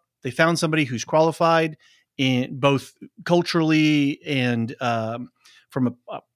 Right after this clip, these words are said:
perspective and a point of view, as well as a professional podcaster, and brought them in to be the co-host or the, the main host of the, of the H B O official podcast. So if you're into the background material and stuff, it's great. Go check it out. It's really well produced. But I'll be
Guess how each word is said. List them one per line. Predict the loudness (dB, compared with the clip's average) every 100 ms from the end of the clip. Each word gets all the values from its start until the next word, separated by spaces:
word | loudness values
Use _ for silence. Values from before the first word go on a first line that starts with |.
| _ -10
perspective | -8 0 0 2 2 2
and | 0
a |
point | 0 0 0
of |
view, | 0 0 2 2
as | 0
well | 2 2
as | 2
a | 0
professional | -2 0 0 -4
podcaster, | -6 -8 -10 -16 -18 _ _ -20 -14 -6
and | -2 -2 2
brought | 2 2
them | 0
in | 0 -2
to | -2
be | -4
the | -4
co-host | -4 -2 -2 -4 -6 0
or | 0
the, | 2 -2 -2
the | 0
main | 2 0
host | -2 -4 -6
of | -8 -8
the, | -10 -12 -12 -14
of | -14
the | -10
H | -10 -8
B | -8
O | -8
official | -10 -10 -10
podcast. | -12 -18 -16 -18 -18 -14
So | -8 -6 -6 -12 _ -20 _ _ _ _
if | -4 2
you're | 2
into | 4 2
the |
background | 2 2 2 0
material | 0 -2 -2 -2 -2
and | -4
stuff, | -2 -2 -4 _
it's | -10 -10
great. | -8 -2 2 2 0 -4
Go | -6
check | -4 -6 -2
it |
out. | -2 -2 -6
It's | -8
really | -4 -2 -2
well | -2 -6
produced. | -10 -12 -8 -8 -10 _ _ _ -2
But | 0 2
I'll | 2 4
be | 4 4 4 2